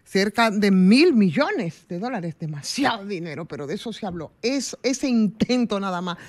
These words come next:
ya nosotros podemos tener una dimensión de, de, de las implicaciones que, que esto, que esto tiene. Y bueno, la historia nos habla de cuál ha sido la relación,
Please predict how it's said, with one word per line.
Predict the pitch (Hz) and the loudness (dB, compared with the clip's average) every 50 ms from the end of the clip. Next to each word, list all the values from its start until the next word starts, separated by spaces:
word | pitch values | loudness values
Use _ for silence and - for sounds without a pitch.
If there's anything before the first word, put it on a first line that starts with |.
| - - - - | -20 -20 -14 -8
ya | - 214 220 233 | -4 -2 -2 -2
nosotros | 254 254 240 - 247 233 247 - | -2 -4 -6 -8 -10 -12 -12 -12
podemos | - 202 202 208 214 214 | -10 -10 -8 -8 -8 -10
tener | 202 208 202 196 196 | -10 -10 -10 -10 -10
una | 202 202 190 196 | -10 -10 -10 -10
dimensión | 196 196 190 190 196 185 - - 262 233 214 | -10 -10 -10 -10 -10 -12 -10 -8 -6 -6 -4
de, | 190 185 180 | -4 -6 -6
de, | 180 180 180 180 | -6 -6 -6 -6
de | - 185 180 | -6 -4 -4
las | 175 170 | -2 -2
implicaciones | 185 185 180 - 185 180 175 175 175 - - 185 180 190 185 175 | 0 -2 -2 -2 -4 -6 -6 -6 -8 -6 -6 -6 -4 -4 -4 -4
que, | - - 185 170 165 170 _ | -4 -4 -4 -4 -6 -8 _
que | - 175 165 | -6 -6 -6
esto, | 160 - _ - 180 160 156 - - - - - _ | -6 -6 _ -8 -6 -6 -6 -10 -14 -20 -20 -14 _
que | - | -6
esto | 185 - - 196 175 | -6 -6 -6 -8 -8
tiene. | - 180 160 151 160 175 226 233 | -8 -8 -8 -8 -8 -8 -8 -8
Y | - 269 277 | -6 -6 -6
bueno, | 240 - 311 330 381 359 262 262 285 311 320 - | -6 -6 -6 -6 -4 -4 -4 -6 -6 -8 -10 -12
la | - 190 208 208 202 196 | -10 -8 -6 -4 -4 -4
historia | 208 202 - - 226 220 220 220 | -6 -6 -6 -6 -6 -6 -4 -4
nos | 220 220 220 220 - | -6 -8 -8 -8 -10
habla | 220 220 226 233 226 | -8 -8 -6 -6 -6
de | 208 196 | -8 -10
cuál | 202 - 240 277 349 | -10 -8 -8 -6 -6
ha | 349 285 | -8 -8
sido | - - 247 254 262 | -8 -8 -8 -6 -6
la | 247 226 | -6 -6
relación, | 214 202 196 190 180 - - 220 208 202 196 202 196 202 | -8 -8 -8 -10 -10 -10 -8 -8 -6 -6 -6 -8 -10 -12